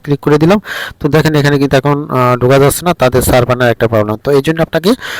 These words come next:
আহ, ভিপিএন কানেক্ট করে নিতে হবে। তো আমি ভিপিএনটা কানেক্ট করে তারপর ঢুকছি, দেখেন তারপরে এখানে ইজিলি আমি ঢুকতে পারবো। আছেন যে আপনারা কোন ভিপিএনটা ইউ-, ইউজ করবেন, তো আমি সুপার ভিপিএনটা ইউজ করি, তো আপনারা চাইলে এটাও করতে পারেন। আর এখানে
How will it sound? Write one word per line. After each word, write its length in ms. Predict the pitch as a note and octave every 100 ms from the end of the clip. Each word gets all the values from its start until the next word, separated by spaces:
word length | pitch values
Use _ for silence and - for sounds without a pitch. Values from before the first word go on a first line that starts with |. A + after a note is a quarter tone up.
| -
আহ, 100 | C#3+
ভিপিএন 380 | C3 B2 D3 D#3
কানেক্ট 320 | D3 C#3 C3
করে 80 | -
নিতে 160 | B2 A#2+
হবে। 100 | A#2
তো 120 | C3+
আমি 220 | C3 C#3
ভিপিএনটা 460 | B2+ C#3 D#3+ D3+ D3
কানেক্ট 300 | - D3+ -
করে 220 | - F3
তারপর 320 | E3+ C3+ C3+
ঢুকছি, 300 | B2+ B2+ -
দেখেন 360 | - C3+ C3+ D3+
তারপরে 340 | - B2+ C#3 D3+ -
এখানে 340 | C#3+ B2 C3+ D3
ইজিলি 280 | B2+ D3
আমি 120 | E3 B2
ঢুকতে 240 | A2+ A#2+
পারবো। 320 | G#2+ G#2+ G#2 - _ _ _ -
আছেন 300 | D#3 D3 D#3+
যে 120 | C#3+
আপনারা 300 | D3 D3 C#3+
কোন 320 | C#3 - D#3 C3+
ভিপিএনটা 400 | C#3 D3 C3+ C3
ইউ-, 300 | C3 C3 F#3
ইউজ 260 | C3 B2 -
করবেন, 300 | C#3 F3+ G#3
তো 80 |
আমি 200 | E3+ D3+
সুপার 420 | C#3+ - D#3+ E3 D3+
ভিপিএনটা 420 | D#3 D3+ D3+ C#3+
ইউজ 260 | C#3+ C3+
করি, 280 | - F3+ G3
তো 140 | G#3 E3
আপনারা 320 | C3+ C#3 C3+
চাইলে 240 | D3+ C#3+
এটাও 180 | C3 C3+
করতে 300 | C3+ C3+ C#3
পারেন। 260 | C3+ F3+ A#3
আর 200 | C3 A#2+
এখানে 420 | B2 D3 D3+